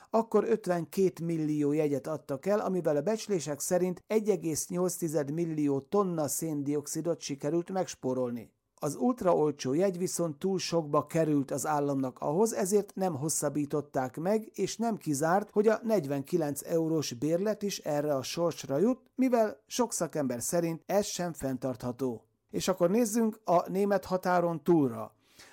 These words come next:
A német-osztrák határon áthaladó vasúti közlekedés mintegy negyven százalékkal nőtt az elmúlt öt évben.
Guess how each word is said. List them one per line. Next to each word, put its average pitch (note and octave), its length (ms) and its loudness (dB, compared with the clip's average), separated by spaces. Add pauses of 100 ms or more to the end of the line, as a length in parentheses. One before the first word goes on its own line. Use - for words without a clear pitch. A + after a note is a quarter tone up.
(100)
A - 120 -2
német-osztrák G#3 760 2
határon E3 500 -2
áthaladó D#3+ 640 0
vasúti F3+ 420 0
közlekedés F3 640 -2
mintegy D#3+ 320 -2
negyven F3 380 0
százalékkal C#3+ 800 -2
nőtt D#3 480 2
az C3 180 -8
elmúlt D3+ 480 -2
öt D#3+ 180 -4
évben. B2+ 540 -4